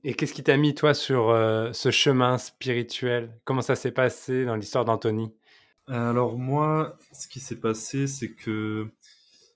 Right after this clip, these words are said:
Speaker 2: à un moment donné, euh, dans ma vie, je sentais que je souffrais beaucoup intérieurement. Euh,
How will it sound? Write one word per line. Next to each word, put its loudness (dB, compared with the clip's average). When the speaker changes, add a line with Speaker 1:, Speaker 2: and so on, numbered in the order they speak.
Speaker 2:
à -6
un 0
moment 0
donné, 2
euh, 0
dans -6
ma -2
vie, -6
je -4
sentais -6
que 2
je -6
souffrais -6
beaucoup -4
intérieurement. -2
Euh, -8